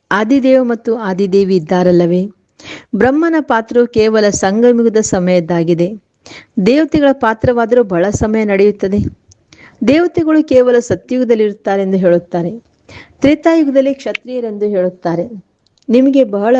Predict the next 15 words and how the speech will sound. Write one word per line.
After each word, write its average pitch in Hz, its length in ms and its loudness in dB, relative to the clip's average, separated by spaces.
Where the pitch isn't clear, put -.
ಗುಹ್ಯವಾದ 202 680 0
ಅಂಶಗಳು 196 600 -2
ಸಿಗುತ್ತವೆ. 175 680 -2
ಎಲ್ಲವನ್ನೂ 262 760 0
ಒಂದೇ 220 360 0
ಸಮಯದಲ್ಲಿ 214 440 0
ವರ್ಣನೆ 196 380 0
ಮಾಡಲು 190 340 2
ಸಾಧ್ಯವಿಲ್ಲ. 175 640 0
ಅವರು 330 300 2
ತ್ರಿಮೂರ್ತಿ 269 560 -2
ಬ್ರಹ್ಮನೆಂದು 196 640 -2
ಹೇಳುತ್ತಾರೆ. 180 920 0
ಶಿವನನ್ನು 208 880 -2
ಹಾರಿಸಿಬಿಟ್ಟಿದ್ದಾರೆ. 185 1040 -4